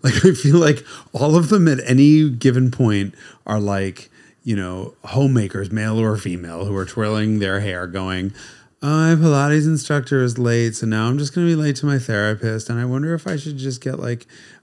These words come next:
a smoothie on the way or some, like, um, whatever bougie people drink that are smoothies with their acai, acai bowl. I should stop and get, like, an acai bowl, but will I also have time to get, like,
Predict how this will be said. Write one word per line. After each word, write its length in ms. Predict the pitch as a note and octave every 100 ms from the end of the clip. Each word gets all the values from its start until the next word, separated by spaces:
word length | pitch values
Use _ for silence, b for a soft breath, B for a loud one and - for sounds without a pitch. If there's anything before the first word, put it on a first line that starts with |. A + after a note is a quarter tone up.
| -
a 40 |
smoothie 800 | A#2 - A#2 A#2 A#2+ C3+ C#3+ D3
on 100 | D3
the 100 | D3
way 260 | C#3+ C#3
or 140 | C#3 A2
some, 220 | - G2+
like, 180 | G2+ F2 - -
um, 260 | F#2+ F#2 -
whatever 400 | F#2 F2 E2+ E2+ F#2 _ -
bougie 240 | F2+ F2
people 380 | F2+ F#2+ F#2+ F#2+
drink 280 | - - -
that 100 | G1+
are 60 |
smoothies 520 | - - G1+ - A2+
with 100 | -
their 140 | - G#2 -
acai, 420 | G#2+ - B2 G#2+ - B B _
acai 640 | - A#2+ - A2 A2 A2 G#2+
bowl. 380 | G2 F2+ F#2 - B B B B
I 80 | C#3+
should 180 | B2+ C#3
stop 240 | F3+ D#3+
and 120 | G#3
get, 120 | G3+ F#3+
like, 240 | E3 D#3
an 100 | D#3+
acai 680 | D3 C#3 C3 D3+ C#3+ C#3+ B2+
bowl, 240 | C3 C3
but 180 | A#2+ B2+
will 160 | C3 C3
I 140 | C3+
also 340 | C#3+ C#3 C#3+ D#3+
have 140 | D#3
time 300 | C#3+ C#3 C#3
to 100 | C3+
get, 240 | A#2+ A#2+ A2+
like, 240 | A#2 A2+